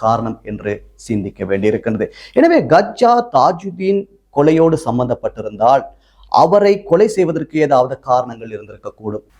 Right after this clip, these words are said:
தாஜுதீன் கொலையோடு கஜாவுக்கு தொடர்பு இருந்தால் அந்த கொலையின் முக்கிய சூத்திரதாரியினுடைய தகவல் கஜா மூலமாக வெளிவந்து விடுமோ என்ற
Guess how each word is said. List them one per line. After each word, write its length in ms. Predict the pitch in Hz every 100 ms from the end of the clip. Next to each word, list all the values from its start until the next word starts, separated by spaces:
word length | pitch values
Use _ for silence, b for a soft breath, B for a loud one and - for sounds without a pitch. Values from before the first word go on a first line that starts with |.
| -
தாஜுதீன் 680 | 196 262 240 247 226 233 233 - -
கொலையோடு 540 | 160 180 190 185 180 185 190 135
கஜாவுக்கு 540 | 135 175 170 170 143 -
தொடர்பு 260 | 113 127 120
இருந்தால் 400 | 117 110 127 - - _ _ 127
அந்த 260 | 156 165 156 - -
கொலையின் 520 | 175 202 202 208 214 214 _ 135
முக்கிய 340 | 190 - 196 190 -
சூத்திரதாரியினுடைய 1160 | 156 180 175 165 147 147 139 139 139 139 135 131 - 123
தகவல் 440 | 131 175 151 143 _
கஜா 300 | 139 139 233 208
மூலமாக 500 | 175 160 151 139 160 160 123
வெளிவந்து 360 | 143 175 170 143
விடுமோ 280 | 135 135 131 117
என்ற 240 | 117 110